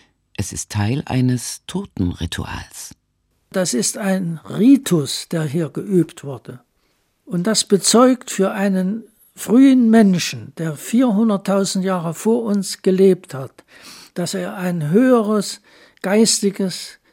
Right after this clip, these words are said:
Speaker 2: Denkvermögen hatte und ein höheres Bewusstsein, als wir das bisher für diese frühen Menschen angenommen haben. Eigentlich gar nicht annehmen wollten, denn ab Neandertaler war alles blöd.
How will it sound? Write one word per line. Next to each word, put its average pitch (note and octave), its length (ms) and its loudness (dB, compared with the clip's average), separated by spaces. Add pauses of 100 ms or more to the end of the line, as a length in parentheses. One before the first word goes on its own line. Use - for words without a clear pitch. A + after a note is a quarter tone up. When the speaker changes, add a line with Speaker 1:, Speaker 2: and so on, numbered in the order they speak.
(120)
Speaker 2:
Denkvermögen G#3 800 2
hatte F#3+ 340 -4
und F3+ 240 -8
ein F3 240 -6
höheres G3 720 -2
Bewusstsein, F#3 800 -2 (320)
als F3+ 240 -6
wir F3 100 -4
das D3+ 280 -8
bisher G3 500 0
für D#3 220 -8
diese F#3+ 340 -4
frühen E3+ 380 -2
Menschen F3 380 -4 (360)
angenommen E3 800 0
haben. B2+ 320 -12 (560)
Eigentlich G3 480 0
gar G3+ 160 -2
nicht - 340 -4
annehmen G3+ 760 2
wollten, A3 500 0
denn F3 260 -4
ab G#3 220 -6
Neandertaler F#3 920 -2
war E3+ 200 -6
alles F3 320 -4
blöd. E3+ 460 0